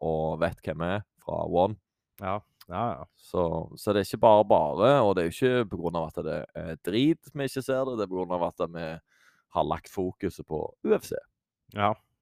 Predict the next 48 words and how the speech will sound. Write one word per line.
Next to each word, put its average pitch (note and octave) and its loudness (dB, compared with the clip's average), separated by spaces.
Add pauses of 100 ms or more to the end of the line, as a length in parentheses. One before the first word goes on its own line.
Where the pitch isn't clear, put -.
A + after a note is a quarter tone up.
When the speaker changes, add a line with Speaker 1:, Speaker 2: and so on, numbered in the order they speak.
(160)
Speaker 2:
Ja, G2+ 4 (100)
for A2 0
jeg A2+ 0
også B2 -2
synes B2+ -4
det A2+ 6
er G2 0
sånn G#2+ 2
at, F#2+ -2 (100)
eh, E2+ 2
du F2 -8
må F2+ -2 (400)
vite F2 -2
hva G2+ -4
de F2+ -4
slåss G2+ -2
for, F#2 0
og F2 -2
du - -8
må F2 -6
kjenne E2+ -6
til F#2+ 0
de G#2+ 0
for E2+ -2
at - -14
du E2+ -10
skal E2 -8
bry F#2 0
deg. E2+ 0 (160)
Speaker 1:
Ja. F2+ 6 (240)
Speaker 2:
For F2+ -4
det F2+ -4
blir G2+ 2
litt G#2 -2
sånn, G2 2 (420)
du - -10
klarer F#2 2
ikke A2 2
å - -4
se G2+ 0
fem F#2+ -4 (100)
timer F#2 -2
med F2 -6
bare E2+ 0
fighting, F2+ 0
så F2 -8
du D#2+ -6
ikke, E2 0